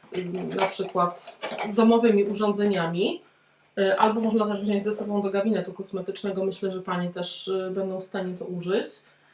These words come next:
Dwadzieścia trzy. I zbliżamy się do końca, do finału. Tutaj mamy, e, też kremik z, e, Grown Alchemist, czyli z tej marki, o której już mówiłam. Także ta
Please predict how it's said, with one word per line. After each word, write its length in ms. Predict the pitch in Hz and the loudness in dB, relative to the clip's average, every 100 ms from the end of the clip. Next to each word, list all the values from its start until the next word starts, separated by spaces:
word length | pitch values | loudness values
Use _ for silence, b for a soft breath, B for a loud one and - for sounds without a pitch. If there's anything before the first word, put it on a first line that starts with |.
| b - | b -6
Dwadzieścia 720 | 202 214 214 220 - - 190 | 0 0 2 -2 -2 -4 -6
trzy. 480 | - - 311 359 349 - _ _ _ - - - - - | -4 0 4 4 2 -12 _ _ _ -16 -12 -12 -12 0
I 100 | 381 | 2
zbliżamy 560 | 247 247 226 240 220 202 | 4 4 6 6 4 0
się 300 | 175 170 170 | -2 -2 -2
do 200 | 156 147 - _ _ | -4 -6 -12 _ _
końca, 440 | 226 262 302 320 | 0 2 4 4
do 60 | - | 4
finału. 600 | 208 180 165 170 302 381 - - - _ - - - - - - - - - | 2 2 2 4 2 0 -8 -16 -16 _ -20 -20 -20 -4 -4 -2 -8 -12 -8
Tutaj 360 | 254 233 196 202 | -4 2 4 4
mamy, 440 | 196 175 165 156 - - - _ _ _ _ _ _ _ _ _ _ _ _ _ - _ _ - _ _ _ _ _ _ _ _ _ _ _ _ _ B B - | 4 2 0 0 0 -2 -14 _ _ _ _ _ _ _ _ _ _ _ _ _ -20 _ _ -20 _ _ _ _ _ _ _ _ _ _ _ _ _ B B 0
e, 260 | 208 208 | 2 4
też 220 | 247 302 - | 4 2 2
kremik 420 | 254 226 208 208 | 2 4 2 0
z, 240 | - - | -8 -2
e, 400 | 208 202 202 202 | 2 2 2 2
Grown 360 | 196 233 214 202 | 2 2 2 2
Alchemist, 840 | 180 175 - 180 175 - 392 - - | 2 0 -2 -4 0 0 -2 -6 -6
czyli 200 | 226 220 | -4 -4
z 80 | - | 0
tej 140 | 233 | 2
marki, 340 | 233 214 - | 4 2 0
o 60 | 208 | -6
której 280 | - 208 208 | -2 0 0
już 140 | 202 | -2
mówiłam. 680 | 196 185 180 170 175 - - | -6 -6 -6 -2 2 2 0
Także 280 | 277 240 247 | -2 -2 -2
ta 440 | 277 269 269 | 2 4 6